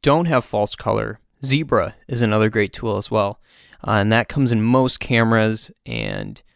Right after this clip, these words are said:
on most cameras, you should be able to set the Zebra setting and the level. And so you can set it to, say, fifty percent, fifty I R E. And when you hit that fifty I R E, then that Zebra is gonna come up.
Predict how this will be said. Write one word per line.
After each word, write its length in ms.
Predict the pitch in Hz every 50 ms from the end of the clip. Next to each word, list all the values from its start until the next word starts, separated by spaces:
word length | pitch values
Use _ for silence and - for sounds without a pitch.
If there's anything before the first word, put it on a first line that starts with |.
| _ _ -
on 180 | - 139 170 175
most 240 | 156 139 131 - -
cameras, 500 | - 135 120 117 117 113 107 104 - -
you 140 | - 117 117
should 220 | - - 143 131
be 100 | 123 120
able 140 | 120 117 117
to 160 | - - 110
set 420 | - - - - 113 107 - _
the 80 | - 113
Zebra 380 | 113 117 120 120 110 - 113 104
setting 480 | - - - 104 107 113 135 147 156
and 100 | 147 123
the 80 | 110 107
level. 420 | 104 104 101 110 147 160 175 175 _ _ _ - - - - 139 - -
And 160 | - 127 123
so 460 | - - - 127 120 117 113 110 110
you 240 | 104 - 127 127 135
can 240 | 127 - - 123 113
set 240 | - - - 110 107
it 140 | 98 -
to, 600 | - - - 120 113 110 110 110 110 107 107 107 -
say, 400 | - - - 110 107 104 101 98
fifty 340 | - - - 104 - - 107
percent, 500 | - 104 - - 110 107 107 107 _ _ _ _ _ _ _ _ _ - - _ _ _ _ _
fifty 380 | _ - - 123 - - 117 107
I 160 | 104 104 98
R 100 | 98 104
E. 220 | 123 170 196 190 - _ _ _ _ _ _ _ _ _ _ -
And 380 | 135 123 117 117 110 107 113
when 140 | 117 113 113
you 80 | 110 107
hit 180 | - 151 135
that 160 | - 113 104 -
fifty 320 | - 127 - - - -
I 120 | 110 107
R 140 | 107 104 120
E, 180 | 143 165 175 170 _ _ _ _ _ -
then 240 | 123 117 113 117 113
that 160 | 110 - -
Zebra 260 | - - 123 117 123
is 100 | 117 110
gonna 180 | - 113 110 104
come 200 | - 123 120 123
up. 280 | 131 123 _ _ -